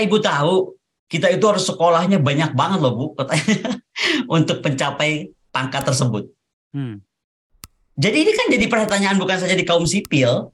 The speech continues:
Speaker 1: ya kan, seperti kita, tetapi juga even di lingkungan militer yang aktif loh, jangan salah. Gitu. Karena gini, kalau hubungan dengan, oke, anggap kita, eh, positive thinking. Kita tuh lihatnya, oh, ini Pak, Pak Prabowo sedang mengembangkan Komcat,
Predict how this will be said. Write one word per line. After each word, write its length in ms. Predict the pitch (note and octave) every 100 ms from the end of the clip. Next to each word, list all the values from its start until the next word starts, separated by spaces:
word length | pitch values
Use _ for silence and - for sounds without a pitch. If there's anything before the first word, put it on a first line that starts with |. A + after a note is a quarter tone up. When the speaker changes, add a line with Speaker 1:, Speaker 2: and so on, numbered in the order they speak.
| -
Speaker 1:
ya 160 | B2
kan, 160 | B2 C3
seperti 240 | C#3 C3+
kita, 480 | D3 G3+ B2+ B2+ - _ _ _ _ -
tetapi 320 | G#3 A3 A3+
juga 240 | G3 B3+ C4
even 240 | A3 G#3+
di 80 | G3
lingkungan 320 | F#3 F#3 F#3
militer 480 | G#3+ - D#3+ D#3 D#3+ _ _
yang 160 | D#3 E3 G3+
aktif 320 | - G#4 F3+
loh, 240 | A#2 -
jangan 240 | - C#3+ D#3
salah. 260 | G#3+ B2 B2 - _ _ _ _ _ _ _ G#2+
Gitu. 640 | D#3 D#3 C3+ A2 - - - -
Karena 240 | G#3+ D#4+
gini, 240 | B3+ G#3
kalau 240 | G3 G#3 G3+
hubungan 240 | G3 A#3+
dengan, 400 | A3+ F#3 - -
oke, 240 | F#3 E3 -
anggap 320 | E3+ A3 A3
kita, 400 | G#3 G#3+ G#3+ -
eh, 200 | D3 C3+
positive 320 | D3+ C3+ D#3+
thinking. 400 | - E3 C#3 A2+
Kita 320 | C3 D#3 G3+ G3+
tuh 160 | G3+
lihatnya, 400 | F3 D#3+ D3+ F#3
oh, 180 | A3 A3+ F3+
ini 160 | G3
Pak, 400 | E3 D3 C3+ -
Pak 400 | C#3 C#3 B2+ B2
Prabowo 480 | C3+ C3 C3 D3+ F3+
sedang 320 | E3 C3+ C3
mengembangkan 560 | C3 B2+ B2+ B2+ C#3 C3+
Komcat, 720 | F#3 F#3+ - D#3+ A#2+ D2